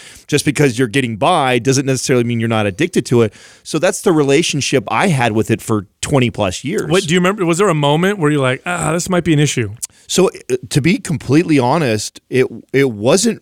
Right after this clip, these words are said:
Speaker 1: really, like, it didn't, it, there was probably, like, uh, moments where, uh, you become a little more aware, a little more aware of it, like, as far as, like, my habits and when I was starting to really dive into my diet.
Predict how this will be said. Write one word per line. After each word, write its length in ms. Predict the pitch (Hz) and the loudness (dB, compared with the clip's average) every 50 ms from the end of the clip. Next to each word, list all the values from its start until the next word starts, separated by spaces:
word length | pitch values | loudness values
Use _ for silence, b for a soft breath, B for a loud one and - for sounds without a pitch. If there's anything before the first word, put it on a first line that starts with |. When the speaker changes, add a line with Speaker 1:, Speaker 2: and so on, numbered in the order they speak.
| - | -8
Speaker 1:
really, 380 | 123 117 120 135 131 127 127 120 | -4 0 2 2 4 4 2 2
like, 160 | 113 123 110 | 0 0 0
it 80 | 135 139 | 0 0
didn't, 200 | 123 180 165 - | 0 0 -2 -2
it, 100 | - 147 135 143 | -4 -6 -2 0
there 80 | 156 160 | 2 2
was 100 | 160 - | 2 2
probably, 300 | - 180 175 156 160 143 | 0 0 2 4 4 2
like, 340 | 123 110 107 107 101 - - | 2 2 0 -2 -2 -2 -2
uh, 240 | 104 95 90 85 - - | -2 -2 -2 -4 -6 -8
moments 560 | 113 113 120 135 131 127 123 123 113 - - | -4 -2 0 2 2 2 2 -2 -4 -2 -2
where, 260 | 120 113 107 104 107 | 0 2 2 2 2
uh, 60 | 101 | 0
you 260 | - 110 107 - 104 104 | 0 -2 -4 -6 -8 -8
become 360 | 101 104 117 101 - 127 120 | -8 -8 -8 -4 -4 -2 -2
a 40 | 113 | 0
little 180 | 117 127 131 | 2 2 2
more 200 | 127 127 123 123 | 2 2 2 0
aware, 280 | 123 117 117 123 120 117 | 0 0 0 0 0 0
a 60 | 113 | 0
little 160 | 113 117 120 117 | 2 2 0 0
more 200 | 120 120 120 120 | 0 0 0 0
aware 300 | 110 113 117 113 120 123 | 2 2 2 2 2 2
of 120 | 117 113 | 2 2
it, 100 | 131 127 | 2 2
like, 180 | - 110 104 - | 2 0 -2 -2
as 100 | 104 92 | -4 -4
far 240 | - - 110 101 101 | -2 0 2 2 2
as, 80 | 98 92 | 0 0
like, 180 | 95 90 - | -2 -6 -6
my 200 | - 95 90 87 | -6 -6 -6 -6
habits 520 | 80 78 87 101 101 98 104 104 101 - - | -4 -4 -2 -2 0 0 0 -2 -2 -2 -4
and 100 | 104 95 | -4 -4
when 80 | 95 92 | -2 -2
I 40 | 92 | -4
was 120 | - - | -4 -4
starting 300 | - - 104 98 98 95 | -2 0 0 0 0 -2
to 100 | - 101 | -4 -6
really 400 | 92 87 90 101 101 95 98 95 | -6 -4 -2 -2 -2 0 -2 -2
dive 320 | 85 - 98 95 95 95 92 | -2 -2 0 0 0 0 -2
into 80 | 92 | -2
my 140 | 87 87 87 | -2 -2 -2
diet. 280 | 87 95 95 107 113 | -2 0 0 0 0